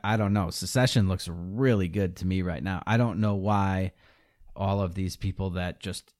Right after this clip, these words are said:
ha-, hate America want nothing to do with it. They want to destroy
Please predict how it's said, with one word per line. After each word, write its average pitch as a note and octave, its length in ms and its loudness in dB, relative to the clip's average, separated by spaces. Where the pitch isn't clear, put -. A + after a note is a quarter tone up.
ha-, A2+ 160 -4
hate A#2 460 2
America A2 580 4
want G2+ 240 2
nothing A2 480 6
to - 100 -8
do A2+ 200 4
with A2+ 240 2
it. G#2+ 200 0
They G2+ 140 0
want G#2 180 4
to G2+ 80 2
destroy A2+ 720 2